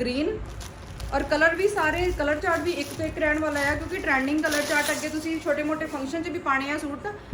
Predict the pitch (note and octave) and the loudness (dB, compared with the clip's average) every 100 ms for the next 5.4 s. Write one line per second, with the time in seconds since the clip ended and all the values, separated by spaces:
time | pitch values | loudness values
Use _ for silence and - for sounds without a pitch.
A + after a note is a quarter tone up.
0 | - - C#4 D4+ E4 E4 D#4 E4 D#4+ D#4 | -4 -2 0 2 0 0 0 0 -2 -2
1 | C#4+ C4 G#3 F3+ E3 E3 - - A#3+ A3+ | -2 0 0 0 -4 -6 -10 -10 -4 -4
2 | - - - - - - - - - - | -6 -10 -16 -16 -16 -18 -16 -16 -16 -16
3 | - - - C4 D4 D#4 F4 D#4+ D4 D4 | -16 -16 -2 2 4 4 2 2 2 2
4 | D4 D4+ E4 C#4 D#4 F4+ E4+ D4+ - F4 | 2 0 0 0 2 2 2 0 -2 -2
5 | E4 D#4 D4+ | 4 4 4